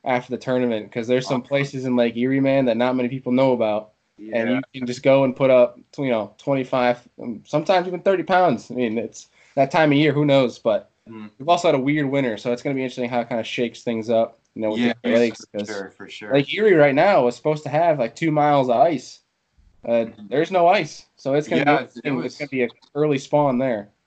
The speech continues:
Speaker 2: Yeah, it was fifty-seven degrees here in Fort Wayne, Indiana yesterday, and it's
Speaker 1: What?
Speaker 2: thir-, it's, like, thirty-two out right now and snowing. So, <laughs> I mean, I don't know what the weather's
Speaker 1: Gosh.
Speaker 2: really doing.
Speaker 1: I, I think, yeah, 'cause I think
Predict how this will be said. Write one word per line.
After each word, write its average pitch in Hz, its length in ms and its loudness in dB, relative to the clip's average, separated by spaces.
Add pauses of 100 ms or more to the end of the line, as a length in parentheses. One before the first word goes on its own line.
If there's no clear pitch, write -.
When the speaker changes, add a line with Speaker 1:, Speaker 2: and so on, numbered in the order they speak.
(140)
Speaker 2:
Yeah, 123 280 -10
it 143 120 -8
was - 360 -16
fifty-seven 131 720 -12
degrees 113 440 -14
here 107 140 -20
in 101 80 -18
Fort 107 260 -12
Wayne, 107 180 -16
Indiana 104 460 -14
yesterday, 101 640 -12
and 107 100 -20
it's - 240 -20
Speaker 1:
What? 392 200 -6 (100)
Speaker 2:
thir-, 120 220 -10 (160)
it's, - 120 -20
like, 123 220 -12
thirty-two 131 480 -10
out 120 180 -6
right 110 200 -12
now 113 180 -12
and 104 100 -18
snowing. 104 440 -14 (140)
So, 85 260 -14
<laughs> - 20 -8
I 95 180 -14
mean, 135 160 -10
I 139 280 0
don't 139 160 -4
know 131 100 -6
what 123 140 -12
the 113 80 -16
weather's 120 320 -8
Speaker 1:
Gosh. 107 100 -16 (200)
Speaker 2:
really 107 120 -12
doing. 104 220 -20 (420)
Speaker 1:
I, 139 280 -2
I - 20 2
think, 165 200 -4
yeah, 156 280 6
'cause 151 160 -2
I 151 60 2
think 190 440 -6